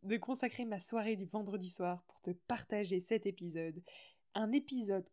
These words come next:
collector dans lequel je te partage mes apprentissages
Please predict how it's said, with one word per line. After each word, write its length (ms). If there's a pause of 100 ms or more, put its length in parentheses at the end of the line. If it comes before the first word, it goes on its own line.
collector 840
dans 160
lequel 460
je 100
te 140
partage 680
mes 320
apprentissages 880